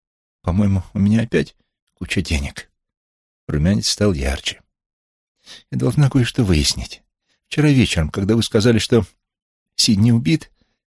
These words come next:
я на секунду подумала, что это сделал Пол. Это была ужасная секунда". "Я заметил.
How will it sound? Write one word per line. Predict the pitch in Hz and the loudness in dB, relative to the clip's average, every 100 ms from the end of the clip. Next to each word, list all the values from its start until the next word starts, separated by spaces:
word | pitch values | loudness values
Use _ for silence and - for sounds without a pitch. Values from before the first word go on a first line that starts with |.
| _ _ | _ _
я | - 92 | -4 -2
на | 107 | 0
секунду | 147 160 127 | -2 -2 -2
подумала, | 120 123 147 117 90 - _ _ _ _ _ _ _ | -2 -4 -2 0 -2 -4 _ _ _ _ _ _ _
что | - 110 | -10 -6
это | 117 127 | -2 -2
сделал | 127 131 123 113 | -2 -2 -4 -4
Пол. | - 65 62 _ _ _ _ _ _ _ _ _ _ - | -2 -2 -4 _ _ _ _ _ _ _ _ _ _ -8
Это | |
была | 147 151 | -2 0
ужасная | 143 104 87 - - | 2 2 0 -2 -4
секунда". | - - 87 - - - _ _ _ _ _ _ _ _ _ _ _ _ | -4 -4 -10 -12 -16 -20 _ _ _ _ _ _ _ _ _ _ _ _
"Я | 50 60 62 | -8 -6 -4
заметил. | 65 73 67 - 62 | -4 -2 -4 -6 -6